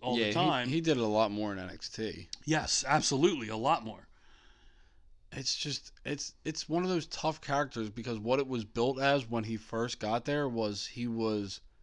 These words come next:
Speaker 2: unstoppable when he was the demon. So now it's hard to, like, he's not gonna, he's,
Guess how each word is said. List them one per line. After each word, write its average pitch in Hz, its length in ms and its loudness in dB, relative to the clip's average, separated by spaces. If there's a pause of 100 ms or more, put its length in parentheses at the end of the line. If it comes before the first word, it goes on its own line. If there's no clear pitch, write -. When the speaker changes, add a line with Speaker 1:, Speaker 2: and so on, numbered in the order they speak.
(500)
Speaker 2:
unstoppable 117 880 0
when 101 580 -4
he 120 200 -6
was 113 200 -2
the 110 120 -4
demon. 101 380 -2
So - 120 -8
now 139 260 0
it's 117 100 -4
hard 139 420 2
to, 107 200 -6
like, 107 240 -8 (280)
he's 131 180 -4
not 143 160 0
gonna, 139 120 -8
he's, 135 260 -4